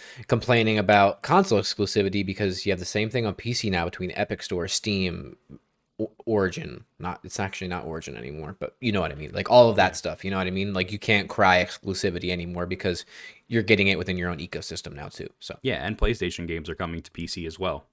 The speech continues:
Speaker 1: That's
Speaker 2: So.
Speaker 1: true. That's true. So there's some cross-pollination, and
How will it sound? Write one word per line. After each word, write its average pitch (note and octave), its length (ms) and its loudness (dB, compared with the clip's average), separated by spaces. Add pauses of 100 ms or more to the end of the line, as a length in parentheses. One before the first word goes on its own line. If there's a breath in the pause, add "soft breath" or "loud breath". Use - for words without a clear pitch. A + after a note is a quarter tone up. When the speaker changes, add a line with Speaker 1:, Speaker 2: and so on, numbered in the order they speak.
(400)
Speaker 1:
That's D3 180 -2
Speaker 2:
So. - 40 -6
Speaker 1:
true. - 280 0 (260)
That's A2+ 120 -6
true. B2+ 240 2
So - 140 -2
there's A2 140 -2
some A#2+ 120 -4
cross-pollination, C3 960 2
and G#2 320 -2